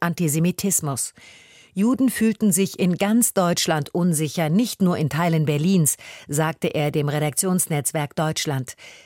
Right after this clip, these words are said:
Berlins Polizeipräsidentin Slowik hatte zuletzt Juden vor bestimmten Stadtteilen gewarnt. Prosor sagte, Juden hätten Angst, alleine S- oder U-Bahn zu fahren oder am Handy Hebräisch zu sprechen.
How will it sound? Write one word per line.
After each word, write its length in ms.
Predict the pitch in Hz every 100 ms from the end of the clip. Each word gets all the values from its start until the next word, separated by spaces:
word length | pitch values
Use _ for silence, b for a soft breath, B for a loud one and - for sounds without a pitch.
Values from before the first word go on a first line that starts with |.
| B -
Berlins 440 | 156 160 208 214
Polizeipräsidentin 1200 | - 147 143 170 190 196 170 156 160 151 151 147
Slowik 600 | - 156 208 226 170 170
hatte 260 | 190 220 214
zuletzt 480 | 220 202 208 - -
Juden 360 | 185 214 247
vor 200 | - 202
bestimmten 520 | 165 160 - 226 -
Stadtteilen 640 | 185 - 170 - 156 147 143
gewarnt. 460 | 165 160 165 151 - B B B B B
Prosor 340 | 226 214 247 240
sagte, 460 | 208 202 233 226
Juden 300 | - 226 269
hätten 260 | 240 220 208
Angst, 340 | - 190 - -
alleine 420 | 175 180 202 -
S- 240 | 214 -
oder 320 | - 196 175 214
U-Bahn 360 | 220 185 147
zu 120 | 147
fahren 480 | 139 165 156 156 156 -
oder 240 | 165 165
am 100 | 156
Handy 380 | 147 196 196 180
Hebräisch 640 | 170 170 175 208 156 -
zu 100 | -
sprechen. 460 | 151 - 143 151 151